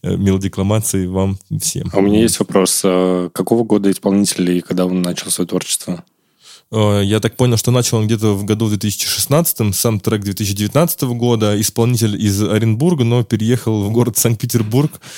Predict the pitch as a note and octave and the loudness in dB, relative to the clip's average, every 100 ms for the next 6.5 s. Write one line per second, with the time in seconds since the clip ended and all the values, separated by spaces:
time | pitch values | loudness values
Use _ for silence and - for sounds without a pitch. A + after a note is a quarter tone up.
0 | - - - A2+ G#2+ A2 A2+ A2+ G2 - | -14 -6 -2 0 2 2 2 0 -2 -2
1 | A#2 A#2 C3 C3+ C3 A2 - B2 B2+ C3+ | 2 2 2 0 0 -4 -2 0 2 0
2 | B2 - - - A2 G#2+ G#2+ G#2 G#2+ G2+ | -2 -6 -6 -2 0 2 0 0 0 -2
3 | G2 G2+ G2+ - G2+ G#2 - A2 G2+ - | -4 -4 -4 -2 -4 -4 -4 -4 -2 -2
4 | A2 G#2+ G#2 G2+ - G2 A2 A#2 G#2 G2+ | -2 0 0 0 -2 -2 0 0 -2 -2
5 | G#2+ G#2 G2 - G#2 A#2 A2+ A2+ A2 A2 | 0 2 0 0 2 2 2 2 2 2
6 | G#2+ C3+ C#3 A2 | 2 2 2 -2